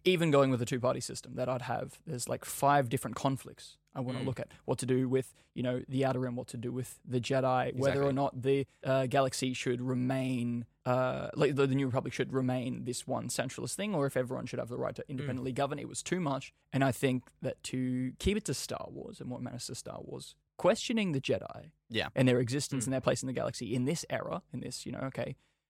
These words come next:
Speaker 1: The
Speaker 3: This can be our
Speaker 1: Empire,
Speaker 3: core
Speaker 1: yeah,
Speaker 3: conflict
Speaker 1: the
Speaker 3: of this
Speaker 1: Empire are
Speaker 3: treatment, yes.
Speaker 1: gone, but there's only, like, twenty Jedi now 'cause they're being retrained. It's, it's, it, it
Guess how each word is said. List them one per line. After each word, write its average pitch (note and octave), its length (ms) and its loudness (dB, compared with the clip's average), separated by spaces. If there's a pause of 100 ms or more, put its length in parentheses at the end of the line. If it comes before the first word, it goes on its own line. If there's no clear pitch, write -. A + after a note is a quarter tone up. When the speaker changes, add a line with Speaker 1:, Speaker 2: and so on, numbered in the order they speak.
(160)
Speaker 1:
The C3+ 80 6
Speaker 3:
This D3+ 100 8
can D#3+ 100 6
be E3+ 60 10
our E3+ 180 10
Speaker 1:
Empire, D3+ 80 8
Speaker 3:
core G#2 120 2
Speaker 1:
yeah, F#2 80 0
Speaker 3:
conflict F3 300 6
Speaker 1:
the C#3 80 8
Speaker 3:
of D3 100 6
this - 60 4
Speaker 1:
Empire C#3+ 180 8
are C3+ 60 6
Speaker 3:
treatment, C3+ 200 4
yes. C#3+ 60 6
Speaker 1:
gone, C3+ 200 6
but A#2+ 80 -2
there's B2 140 -2
only, C3 180 0
like, B2 160 -4
twenty C3 260 0
Jedi B2+ 460 0
now B2+ 280 -4
'cause B2 140 -12
they're B2+ 120 -2
being B2+ 200 -4
retrained. B2+ 440 -6 (240)
It's, - 240 -2
it's, - 520 -6
it, C#3 100 -2 (120)
it B2+ 120 0